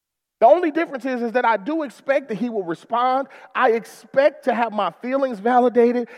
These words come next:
and I look to him to give me something that puts it all in perspective. And that's my encouragement to you today, is that no matter what, if you don't know anything else, if you hear nothing else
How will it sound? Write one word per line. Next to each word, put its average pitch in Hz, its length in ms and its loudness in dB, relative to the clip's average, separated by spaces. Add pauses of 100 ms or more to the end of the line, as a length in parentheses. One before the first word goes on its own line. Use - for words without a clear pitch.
(120)
and 220 160 4
I 220 100 -2
look 226 520 -2
to 269 120 -2
him 143 400 -2 (640)
to 185 80 -12
give 196 180 -6
me 185 140 -6
something 156 800 -6 (1120)
that 147 160 -6
puts 165 200 -10
it 135 60 -10
all 131 220 -6
in 117 80 -12
perspective. - 560 -18 (1500)
And 165 100 -2
that's 185 180 0
my 165 200 -8
encouragement 143 560 -10
to 123 100 -20
you 110 180 -16
today, 90 360 -20 (760)
is 175 140 -2
that 165 200 0
no 254 300 0
matter 302 320 -2
what, 151 380 -6 (580)
if 170 160 -6
you 277 80 -2
don't 294 200 0
know 220 220 0
anything 311 600 -4
else, 147 360 -6
if 175 80 -8
you 285 140 -2
hear 247 260 -2
nothing 302 540 -4
else 160 480 -10